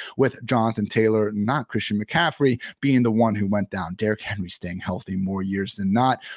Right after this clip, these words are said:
all that madness. But again, guys,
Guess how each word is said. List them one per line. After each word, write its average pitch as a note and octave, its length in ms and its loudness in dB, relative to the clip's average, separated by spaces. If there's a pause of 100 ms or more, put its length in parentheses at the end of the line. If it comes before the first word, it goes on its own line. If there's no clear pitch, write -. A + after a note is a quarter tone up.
(160)
all B2 360 4
that A2+ 400 2
madness. A2 560 2
But B2 340 0 (220)
again, C#3+ 240 0
guys, A#2 340 2